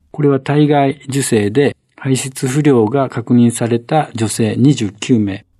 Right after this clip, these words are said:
平均年齢三十九点一歳を対象にしまして、Lカルニチンを摂取してもらっています。妊死率がゼロパーセントから四十パーセントへ向上することを確認しております。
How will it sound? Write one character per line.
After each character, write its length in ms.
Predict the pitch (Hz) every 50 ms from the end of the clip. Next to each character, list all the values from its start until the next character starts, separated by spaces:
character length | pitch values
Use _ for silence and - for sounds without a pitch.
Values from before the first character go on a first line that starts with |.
| _ _
平 200 | _ - 123 120
均 280 | 117 - 120 123 123 123
年 240 | 123 120 117 107 98
齢 160 | 101 101 98
三 300 | - - - 135 127 120
十 160 | 110 113 107
九 220 | 104 - - 127 120
点 220 | - - 104 104
一 120 | 120 127 -
歳 340 | - - - 117 104 104
を 240 | 117 143 160 151 - _ _ _
対 200 | - - 120 107
象 240 | 98 - - 113 101
に 120 | 101 101 98
し 180 | - - -
ま 140 | 107 104 101
し 100 | - -
て、 300 | - - 143 127 95 - _ _ _ _ _ _ _
L 220 | - 160 156 147
カ 120 | - 123 117
ル 100 | 117 117
ニ 160 | 113 110 104
チ 180 | - - 110
ン 140 | 107 120 156
を 60 | 160
摂 420 | 156 - - 113 98 - - - 101
取 120 | - -
し 80 | - -
て 100 | - 110
も 120 | 104 98
ら 80 | 98 95
っ 40 | -
て 220 | - _ - 104
い 80 | 98 92
ま 140 | 92 95
す。 160 | 92 - - _ _ _ _ _ _ -
妊 220 | 123 123 127 123
死 180 | 120 - - 120
率 280 | 110 110 107 - - 123
が 280 | 147 160 165 160 - _ _
ゼ 120 | - 113 117
ロ 100 | 113 110
パ 200 | 117 - 120 113
ー 40 |
セ 140 | 110 - 127
ン 80 | 117 107
ト 100 | 107 -
か 120 | - 110
ら 100 | 101 98
四 240 | 101 104 107 110 110
十 100 | 113 117
パ 200 | - - - 135
ー 40 | 131
セ 220 | - - 151 139
ン 80 | 127 120
ト 220 | 123 - 131 131
へ 100 | 165 170
向 260 | 160 - - 123 117
上 160 | 110 117 110 104
す 140 | - -
る 100 | 113 107
こ 120 | - - 113
と 180 | - - 185
を 60 | 175 -
確 280 | - - - _ -
認 140 | 98 98 95
し 100 | 92 -
て 120 | - -
お 60 | 101 98
り 80 | 98
ま 160 | 98 98 98
す。 140 | - - -